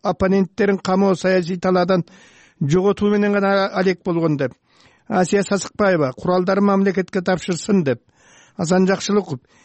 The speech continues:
«Эл азыркыдай кырдаалда өзгөчө сак, калыс болушу керек. Ансыз деле жыйырма беш жылдан ашык саясатчыларга жем болду. Байкаган кишиге тазалануу жүрүп жатат. Баарын эл чечет. Журналисттер элге иштей турган учуру келди», — деп.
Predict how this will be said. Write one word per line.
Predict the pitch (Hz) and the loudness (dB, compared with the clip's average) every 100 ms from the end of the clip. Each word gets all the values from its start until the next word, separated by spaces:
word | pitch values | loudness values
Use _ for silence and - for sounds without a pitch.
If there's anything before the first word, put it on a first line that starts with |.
| _ _ | _ _
«Эл | 170 180 | 0 2
азыркыдай | 190 190 185 185 196 | 2 -2 -4 -2 -2
кырдаалда | 190 180 196 185 185 196 - | -2 -2 0 2 0 -2 0
өзгөчө | 185 170 180 208 | -2 0 -2 -2
сак, | - - 175 _ | -4 -4 -4 _
калыс | - 185 185 - | -4 -4 -4 -2
болушу | 180 165 170 | 0 0 -2
керек. | 160 131 - _ - - - | -2 -2 -6 _ -20 -16 -2
Ансыз | 165 175 208 190 | 0 0 -2 -2
деле | 196 196 | 0 0
жыйырма | 180 185 196 | 0 0 2
беш | 196 - | 2 0
жылдан | 190 185 185 | -4 -2 -2
ашык | 175 - | -4 -6
саясатчыларга | 185 180 - 175 - 175 165 170 | -2 -2 -2 -6 -4 -2 -2 -2
жем | 151 175 170 | 0 0 2
болду. | 156 135 123 - _ - - _ - | 0 0 -6 -8 _ -20 -20 _ -8
Байкаган | 170 180 180 185 208 | -2 0 0 -2 0
кишиге | 185 196 196 | 0 -2 -2
тазалануу | 190 180 190 190 190 | -2 0 2 2 2
жүрүп | 175 185 170 | 2 -2 -2
жатат. | 196 170 139 _ _ _ - | -2 -2 -4 _ _ _ -8
Баарын | 151 180 196 190 | -2 2 2 4
эл | 190 202 | 2 2
чечет. | 190 175 143 - | -2 -6 -8 -4
Журналисттер | 175 185 190 170 190 | -2 0 -2 -2 2
элге | 190 180 196 - | 2 2 -4 -4
иштей | 175 - 214 | -8 -2 -2
турган | 190 196 190 | 0 0 0
учуру | 180 190 | 0 0
келди», — | 180 180 156 | 0 0 0
деп. | 135 | -4